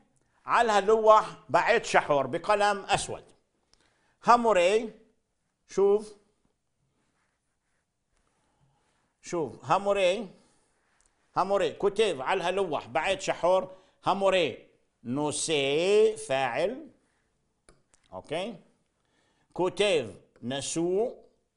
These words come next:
وعل ميلات يحس وهلوح تؤر مقوم بعت الباء ميلات يحس.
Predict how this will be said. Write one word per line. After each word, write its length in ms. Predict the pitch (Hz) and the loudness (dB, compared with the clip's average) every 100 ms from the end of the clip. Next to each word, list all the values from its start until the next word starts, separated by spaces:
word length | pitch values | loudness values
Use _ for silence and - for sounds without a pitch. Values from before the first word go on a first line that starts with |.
| _ _ _ - | _ _ _ -4
وعل 680 | 139 151 180 226 226 226 - _ | -2 0 2 2 2 -4 -12 _
ميلات 460 | 143 165 147 123 - | -4 -2 -2 -4 -4
يحس 640 | 175 156 190 196 - - - _ _ _ _ _ _ | -4 -2 -4 -4 -8 -12 -18 _ _ _ _ _ _
وهلوح 1160 | 117 143 156 - 123 190 214 190 156 143 - - _ _ _ _ | -6 -2 -2 -2 -2 2 2 2 0 0 -4 -20 _ _ _ _
تؤر 360 | 175 175 151 131 | -2 0 0 -4
مقوم 840 | 117 - 170 190 226 254 262 - _ _ _ _ _ _ _ - | -6 -6 0 2 0 -2 -6 -12 _ _ _ _ _ _ _ -6
بعت 720 | 113 160 190 220 208 - - | 0 2 4 2 0 -6 -8
الباء 460 | 156 147 185 139 131 | -6 0 0 0 -4
ميلات 420 | 143 127 113 160 | -4 -4 -6 -4
يحس. 720 | 202 - 185 185 - - | -4 -2 -2 -2 -6 -12